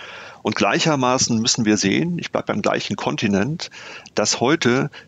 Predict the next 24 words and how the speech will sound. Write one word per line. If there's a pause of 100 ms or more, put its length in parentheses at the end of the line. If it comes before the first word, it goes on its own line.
die
digitalen
Infrastrukturen
nicht
so
ausgeprägt
sind,
dass
man
sich
allein
nicht
drauf
verlassen
kann (480)
und
aus
meiner
ganz
persönlichen
Sicht
auch
nicht
sollte.